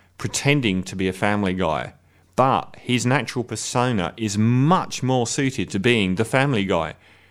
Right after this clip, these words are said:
And if they'd have made him a family guy who had to then pretend to be a drug dealer, it would have worked. But the other way around, where you're asked to actually believe that he was originally a drug dealer and he's only pretending to be a family guy, it just is the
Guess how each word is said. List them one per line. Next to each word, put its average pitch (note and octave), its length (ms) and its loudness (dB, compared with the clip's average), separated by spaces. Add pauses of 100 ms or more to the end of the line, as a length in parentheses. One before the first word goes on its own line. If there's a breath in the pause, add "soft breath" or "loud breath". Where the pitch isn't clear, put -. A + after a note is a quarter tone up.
(340 soft breath)
And A#2 160 4
if A#2+ 120 2
they'd F3 180 2
have C#3+ 140 -2
made C3 220 4
him A#2 180 0
a G#2 40 -2
family B2 380 0
guy G2 240 2
who G#2+ 180 2
had A#2 320 0
to A#2 120 -2
then G#2+ 520 0
pretend A2+ 380 0
to G#2 80 0
be G2+ 140 0
a G2 60 0
drug C3+ 260 0
dealer, G2 220 2
it A#2 280 0
would B2 140 2
have A#2 160 -2
worked. D3 340 2
But G#2 100 -2
the G#2+ 120 -2
other D#3 180 2
way C3 160 2
around, A2+ 300 0
where F#2+ 100 2
you're F#2+ 180 -2
asked G2+ 280 -2
to D2+ 80 -8
actually G#2 480 -4 (260 loud breath)
believe A#2 320 4
that G#2+ 240 0 (220 soft breath)
he B2+ 100 -4
was A#2 280 4
originally A2+ 720 0 (160 loud breath)
a G#2 60 -8
drug F#2+ 260 0
dealer F#2 260 0
and F2+ 180 0
he's G2 120 2
only G#2+ 200 2
pretending A#2 400 -2
to F#2 60 -4
be F#2+ 100 0
a F#2+ 40 0
family C3 360 0
guy, F#2 200 0
it - 180 -6
just - 260 -4
is A2+ 160 -4
the A#2 180 0